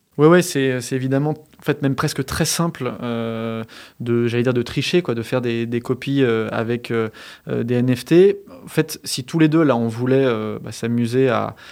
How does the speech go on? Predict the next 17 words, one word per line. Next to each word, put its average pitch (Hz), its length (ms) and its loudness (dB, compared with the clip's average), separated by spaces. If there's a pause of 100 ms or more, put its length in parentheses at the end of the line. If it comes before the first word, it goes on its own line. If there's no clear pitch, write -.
(160)
à 110 80 -6
copier, 135 420 0
euh, 113 140 2
une 120 140 -2
œuvre, 160 240 0
il 123 160 -8
suffirait 151 640 -4 (180)
qu'on 117 180 -4
aille, 123 260 0
euh, 110 120 -2
bah, 107 100 -6
par 104 140 -6
exemple, 117 200 -6
sur 117 200 -6
Internet, 117 520 -4
on 113 120 -6
prend 143 360 -2